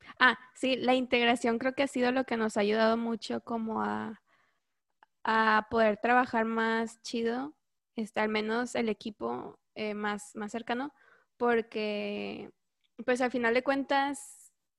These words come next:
en esto que es mucho de rebotar cosas y de que, oye, ¿sabes qué? No pasa, da-, hazlo de nuevo. Como que, o sea, si no conoces a la persona, te da cosa y luego todavía que,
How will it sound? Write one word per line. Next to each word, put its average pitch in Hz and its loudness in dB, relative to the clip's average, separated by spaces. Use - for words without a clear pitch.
en 226 0
esto 233 0
que 269 2
es 254 2
mucho 254 -2
de 233 -2
rebotar 214 2
cosas 220 -2
y 202 -6
de 196 -8
que, - -8
oye, 214 -2
¿sabes 208 -4
qué? 220 -4
No 214 -4
pasa, 208 0
da-, 208 0
hazlo 214 0
de 233 0
nuevo. 220 -2
Como 247 2
que, - -6
o 233 -6
sea, 277 2
si 254 -2
no 254 0
conoces 330 0
a 359 2
la 320 0
persona, 254 -4
te - -2
da 214 2
cosa 233 -4
y 214 -6
luego 220 -4
todavía 262 -4
que, 214 -6